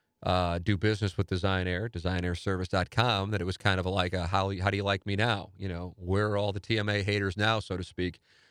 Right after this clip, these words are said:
uh, at their office, 'cause they saw what happened with the advertising.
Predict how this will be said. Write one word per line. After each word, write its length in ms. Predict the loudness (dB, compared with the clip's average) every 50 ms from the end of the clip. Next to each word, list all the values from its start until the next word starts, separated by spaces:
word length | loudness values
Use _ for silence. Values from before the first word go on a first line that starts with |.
| _ _ 0
uh, 380 | 2 2 4 4 2 0 -2 -4 -6
at 100 | -4 -2
their 160 | 0 2 4
office, 320 | 4 2 0 -2 -6 -14
'cause 140 | -14 -10 -4
they 120 | -4 -4 -4
saw 220 | -2 -2 -2 -2
what 120 | 0 0
happened 300 | 0 -2 -2 -2 -4 -6
with 80 | -6 -4
the 120 | -2 -2
advertising. 600 | -2 -2 -4 -8 -10 -12 -14 -14 -16 -18 -18 -20